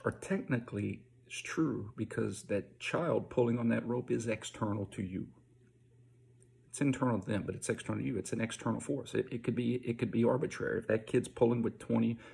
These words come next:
pounds of force, that could be a, a weight pulling with a pulley at twenty pounds of force. In other words, it doesn't matter who's doing it. You just know that there's a force trying to pull that rope the other way that you pull. So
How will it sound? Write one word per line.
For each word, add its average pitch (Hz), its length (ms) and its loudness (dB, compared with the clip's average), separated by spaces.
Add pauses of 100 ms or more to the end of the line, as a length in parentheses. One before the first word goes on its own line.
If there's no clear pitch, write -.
(120)
pounds 117 280 2
of 110 80 0
force, 135 380 0 (320)
that 117 180 0
could 123 180 2
be 120 380 0
a, 113 240 -2 (280)
a 123 60 -4
weight 127 440 2
pulling 98 480 0
with 107 160 2
a - 20 0
pulley - 360 2
at - 140 -14
twenty - 220 -4
pounds - 320 -8
of - 60 -20
force. - 340 -18 (160)
In - 180 -6
other 127 160 -2
words, 117 140 0
it - 80 -2
doesn't 120 260 4
matter 117 380 0
who's 123 220 0
doing 101 220 -2
it. 127 120 -2
You 117 140 0
just 117 200 -4
know 104 180 0
that 107 200 0
there's 107 300 0
a 101 80 -6
force 107 420 0
trying 104 220 -4
to 104 80 -4
pull 104 240 0
that 98 200 0
rope - 400 -6 (560)
the 101 160 4
other 101 160 6
way 95 300 8
that - 260 -4
you 107 100 2
pull. - 260 -8 (1000)
So - 260 8